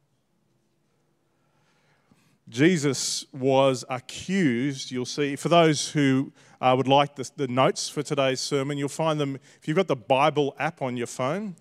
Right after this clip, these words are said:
uh, or on your device, the YouVersion Bible app, uh, if you go to events there, then Citywide will pop up and, uh, the notes are there. Jesus was accused of being a glutton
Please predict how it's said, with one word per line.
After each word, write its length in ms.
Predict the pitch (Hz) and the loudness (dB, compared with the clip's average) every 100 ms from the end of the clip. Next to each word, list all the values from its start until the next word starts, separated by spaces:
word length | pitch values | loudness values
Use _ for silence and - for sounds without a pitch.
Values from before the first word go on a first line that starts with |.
| _ _ _ _ 123 | _ _ _ _ -2
uh, 420 | 127 123 120 127 | 0 2 2 0
or 420 | - 127 123 120 127 | -4 0 0 0 -2
on 240 | 127 120 | -4 -4
your 120 | 117 | -4
device, 640 | 117 113 120 180 - - - _ _ - | -4 -2 -2 -2 -6 -10 -12 _ _ -10
the 140 | 123 | -6
YouVersion 460 | 131 151 135 120 123 | -4 -2 -2 -2 -2
Bible 380 | 127 131 123 131 | 0 0 0 -2
app, 280 | 156 _ _ _ - | -2 _ _ _ -6
uh, 260 | 127 123 135 | -2 0 -2
if 80 | |
you 80 | 139 | -2
go 120 | 156 | 0
to 160 | 143 135 | 2 0
events 640 | 131 110 143 151 - - | -4 -2 -2 -2 -10 -12
there, 400 | 120 123 120 120 | -10 -4 -2 -2
then 140 | 120 117 | -4 -6
Citywide 480 | - 120 113 110 | -8 -10 -6 -6
will 160 | 104 98 _ - | -6 -10 _ -12
pop 180 | 113 | -10
up 160 | 101 - _ _ - | -10 -14 _ _ -14
and, 320 | 107 107 107 | -12 -10 -8
uh, 100 | 104 | -8
the 260 | 101 104 87 | -6 -8 -8
notes 400 | 110 107 98 - | -8 -10 -10 -16
are 40 | 98 | -14
there. 260 | 95 78 - _ _ _ _ _ _ _ _ _ _ _ - _ - - | -12 -14 -18 _ _ _ _ _ _ _ _ _ _ _ -20 _ -20 -6
Jesus 480 | 117 196 214 180 131 | 2 2 4 0 0
was 180 | 131 | 0
accused 880 | 127 - - 185 196 120 110 139 - | 0 -4 -4 0 2 2 -2 -6 -6
of 200 | 131 123 | -8 -6
being 240 | 147 135 127 | -4 -4 -4
a 80 | |
glutton 580 | 120 127 147 - 147 135 | -6 -4 -4 -4 -8 -6